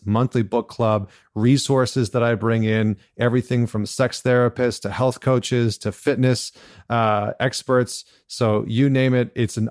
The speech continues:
awesome, awesome group. It's only twenty-seven dollars a month. It's phenomenal. Um, and I would love for you to be a part of it. So when you do join,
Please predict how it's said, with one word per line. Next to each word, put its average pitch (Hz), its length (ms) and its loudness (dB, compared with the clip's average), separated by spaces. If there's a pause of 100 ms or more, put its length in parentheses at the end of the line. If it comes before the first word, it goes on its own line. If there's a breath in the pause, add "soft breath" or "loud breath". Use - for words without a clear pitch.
(140)
awesome, 135 380 0
awesome 113 380 -2
group. 101 280 -2
It's - 180 -12
only 120 240 0
twenty-seven 123 680 -2
dollars 113 360 0
a 110 60 -2
month. 101 340 -2
It's - 160 -12
phenomenal. 104 800 0 (500 loud breath)
Um, 98 480 -2
and 101 520 -2
I 101 100 -2
would 101 140 -2
love 104 200 0
for 113 100 -2
you 104 40 2
to 95 80 -4
be 101 80 -2
a 98 60 -4
part 98 240 -2
of 90 80 -6
it. 85 100 -12
So 101 280 0
when 104 180 -2
you 104 80 0
do 139 160 2
join, 135 400 2